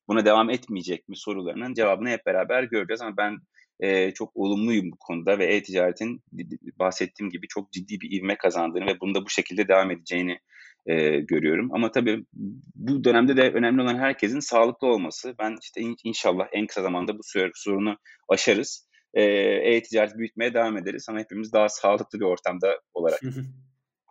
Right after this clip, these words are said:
Speaker 2: Evet, kesinlikle. En önemlisi o. Peki son olarak şunu sorayım. Şimdi, eee, bu dönemden sonra,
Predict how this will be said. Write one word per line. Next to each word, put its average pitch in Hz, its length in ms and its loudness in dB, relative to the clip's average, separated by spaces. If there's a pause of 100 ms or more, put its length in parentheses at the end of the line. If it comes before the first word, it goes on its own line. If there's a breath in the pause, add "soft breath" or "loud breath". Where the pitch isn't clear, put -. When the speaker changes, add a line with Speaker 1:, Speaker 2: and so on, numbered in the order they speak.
(300)
Speaker 2:
Evet, 107 180 -10
kesinlikle. 113 540 -14 (360 loud breath)
En 120 100 -8
önemlisi 113 460 -8
o. - 220 -8 (340 soft breath)
Peki 175 140 -8
son 185 140 -2
olarak 190 260 -2
şunu 180 220 -8
sorayım. 147 400 -8
Şimdi, 131 280 -12 (120)
eee, 123 540 -12 (220)
bu 151 540 -16 (460)
dönemden 147 560 -6
sonra, 143 640 -8